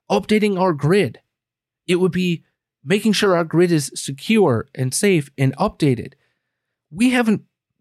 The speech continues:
built enough new power stations in this country in decades.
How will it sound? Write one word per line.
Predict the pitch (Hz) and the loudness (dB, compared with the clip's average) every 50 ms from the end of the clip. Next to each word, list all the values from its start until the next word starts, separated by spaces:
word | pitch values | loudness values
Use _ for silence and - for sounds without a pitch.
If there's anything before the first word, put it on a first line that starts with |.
| _ 151 | _ -4
built | 156 165 196 233 233 - - - _ _ _ _ _ _ _ - | 0 2 2 2 0 -2 -8 -10 _ _ _ _ _ _ _ -2
enough | 170 180 165 156 156 175 214 214 - | 0 2 2 4 4 2 0 -2 -2
new | 185 175 170 180 202 185 | -2 0 2 2 2 2
power | - 185 165 156 185 190 190 | 0 -2 0 2 2 2 0
stations | - - 214 208 208 - 220 220 214 - _ _ _ _ _ _ _ _ _ _ _ _ _ _ _ - _ - | 0 -2 -2 -2 0 0 -2 -2 -2 -6 _ _ _ _ _ _ _ _ _ _ _ _ _ _ _ -16 _ -2
in | 151 165 165 | 0 0 2
this | 175 170 - | 2 0 -2
country | - - 175 185 180 - 214 226 220 220 _ _ _ _ _ _ _ _ _ _ _ _ _ _ _ _ _ _ _ _ _ _ _ _ _ _ _ _ _ _ _ _ _ - | -2 -4 -4 -4 -2 -2 -2 -2 -2 -4 _ _ _ _ _ _ _ _ _ _ _ _ _ _ _ _ _ _ _ _ _ _ _ _ _ _ _ _ _ _ _ _ _ -4
in | - 208 208 | 0 0 2
decades. | 185 220 240 - - 170 120 - - - - | 2 0 -2 -2 -4 -6 -6 -8 -10 -16 -18